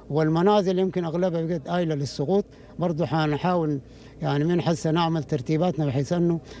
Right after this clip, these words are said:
ما تحصل وفيات ونقنع الناس بأنهم هم يعملوا حسابهم. الموية برضو واحدة من الحاجات المهمة أنها تكون متوفرة،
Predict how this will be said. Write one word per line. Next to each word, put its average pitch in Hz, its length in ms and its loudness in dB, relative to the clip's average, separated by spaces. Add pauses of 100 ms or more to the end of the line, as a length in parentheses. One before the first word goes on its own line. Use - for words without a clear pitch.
(140)
ما 175 120 2
تحصل 160 380 -2
وفيات 160 600 0
ونقنع 156 420 -2
الناس 165 420 -2 (280)
بأنهم 156 400 2
هم 160 140 2
يعملوا 151 340 2
حسابهم. 185 520 2 (360)
الموية 185 460 6
برضو 180 480 0 (420)
واحدة 165 260 0
من 151 140 0
الحاجات 151 440 -2
المهمة 160 440 0
أنها 165 160 0
تكون 175 200 -4
متوفرة، 175 580 0